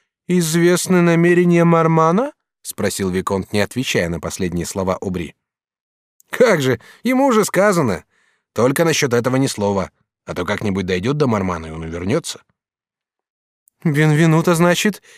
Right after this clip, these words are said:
принял меры предосторожности?" "Бенвенуто всегда ко всему готов. В Италии несколько раз его собирались убить, да ни разу не застали врасплох". "В чём же состоят его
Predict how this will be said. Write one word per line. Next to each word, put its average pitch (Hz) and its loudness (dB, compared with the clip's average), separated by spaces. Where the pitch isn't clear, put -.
принял 147 4
меры 147 4
предосторожности?" 143 0
"Бенвенуто 202 2
всегда 202 2
ко 208 0
всему 196 0
готов. 185 -2
В 117 0
Италии 214 4
несколько 226 2
раз 233 2
его 139 0
собирались 143 0
убить, 143 -2
да 135 -2
ни 151 0
разу 156 2
не 160 2
застали 151 0
врасплох". 131 -2
"В - -20
чём 247 -2
же 240 0
состоят 214 0
его 196 2